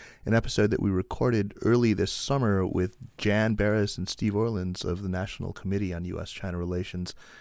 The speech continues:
where she, she talks about ping pong diplomacy. Uh, make sure to check that out. So, uh, f-, some of these individuals that you introduce in the book are, uh, we call them archetypes. They're archetypes of sort. They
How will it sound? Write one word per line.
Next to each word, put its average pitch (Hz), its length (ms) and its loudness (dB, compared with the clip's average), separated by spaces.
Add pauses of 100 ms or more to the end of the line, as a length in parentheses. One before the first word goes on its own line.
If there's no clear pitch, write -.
(100)
where 92 160 2
she, 95 200 0
she 95 200 -2
talks 90 260 0
about 87 240 -2
ping 92 140 0
pong 82 180 -4
diplomacy. 87 640 -6 (380)
Uh, 78 240 -8 (180)
make 90 200 -4
sure 90 140 -2
to 82 60 0
check - 280 -6
that 87 180 -4
out. 87 200 -6 (560)
So, - 340 6 (340)
uh, 131 60 2
f-, - 200 -4 (300)
some 285 200 10
of 330 80 8
these 220 240 4
individuals 123 460 8
that 107 80 2
you 101 80 4
introduce 104 380 2
in 104 80 2
the 92 40 2
book 92 340 0 (380)
are, 107 380 6 (360)
uh, - 100 0 (160)
we 208 140 2 (200)
call 202 220 6
them - 80 0
archetypes. 185 680 6
They're 120 180 2
archetypes 127 520 0
of - 80 -8
sort. - 280 -4 (160)
They 98 280 -2